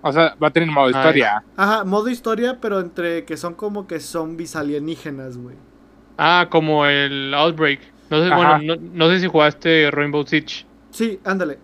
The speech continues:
Speaker 3: eh, como el Outbreak. De
Speaker 2: Saca-,
Speaker 3: hecho, creo
Speaker 2: sa-, sa-, sacaron ese modo de juego.
Speaker 3: Pues de hecho son esas, esas cosas,
Speaker 2: El
Speaker 3: güey.
Speaker 2: Outbreak, sí, sí, güey, lo, lo estoy viendo y literalmente estoy viendo Outbreak.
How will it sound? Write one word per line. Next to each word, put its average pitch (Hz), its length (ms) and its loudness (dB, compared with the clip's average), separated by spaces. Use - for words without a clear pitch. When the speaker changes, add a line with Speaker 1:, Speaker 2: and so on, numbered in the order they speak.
Speaker 3:
eh, 165 140 -4
como 170 200 -6
el 165 80 2
Outbreak. 160 280 -2
De 151 80 4
Speaker 2:
Saca-, 165 200 4
Speaker 3:
hecho, - 180 -8
creo 202 140 -4
Speaker 2:
sa-, 165 160 -4
sa-, 175 180 -6
sacaron 151 480 0
ese 135 560 -2
modo 131 180 -4
de 127 80 -6
juego. 127 280 -4
Speaker 3:
Pues 196 160 -2
de 196 80 0
hecho 196 180 -4
son 208 180 -6
esas, 190 240 -10
esas 160 240 -10
cosas, 185 260 -8
Speaker 2:
El 160 80 -2
Speaker 3:
güey. 151 100 4
Speaker 2:
Outbreak, 147 320 2
sí, 156 200 2
sí, 185 140 4
güey, 226 180 6
lo, 160 100 4
lo 151 220 4
estoy 160 160 0
viendo 185 180 4
y 208 60 2
literalmente 156 580 0
estoy 160 220 -2
viendo 160 420 2
Outbreak. 135 360 -2